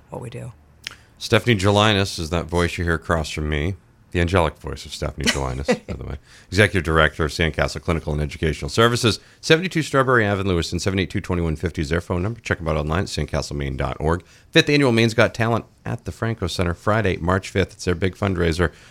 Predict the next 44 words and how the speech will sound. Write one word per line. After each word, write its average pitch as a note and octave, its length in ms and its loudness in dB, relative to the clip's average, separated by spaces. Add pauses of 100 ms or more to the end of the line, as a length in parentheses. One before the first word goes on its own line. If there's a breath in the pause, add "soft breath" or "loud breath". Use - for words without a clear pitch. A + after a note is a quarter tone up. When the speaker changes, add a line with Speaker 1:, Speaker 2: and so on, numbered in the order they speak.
(100)
Speaker 2:
big E2 120 2
annual F2+ 220 4
fundraiser, D#2 500 0
six C#3 220 -2
P - 100 -4
M A#2+ 100 0
reception. F#2+ 440 -2
Show B2+ 300 2
is A#2 100 2
at - 60 -8
seven D#2+ 240 -2
thirty. F2+ 280 4 (240 soft breath)
Get B2 160 2
tickets - 420 0
online G#2 380 2
at - 60 -8
sandcastlemaine E2+ 640 -2
dot D2 160 -2
org F2+ 220 0 (120)
or D2+ 120 -4
franco F#2 320 -4
center F2+ 240 -2
dot F2 180 2
org. F2 220 2 (280 soft breath)
Also E2+ 220 -2
call F2 120 -4
the E2 60 -6
Franco E2+ 260 -2
Center D#2+ 200 -6
box D2+ 320 -6
office C#2 300 -8
at - 80 -18
six - 240 -4
eight D#2+ 100 -4
nine D2 180 -4
two D#2 140 -6
thousand C2 380 -8
if C2 80 -14
you D2+ 60 -10
don't C#2+ 140 -6
like C#2+ 120 -6
that - 160 -4
interweb C#2 480 -6
thingy. C2 300 -8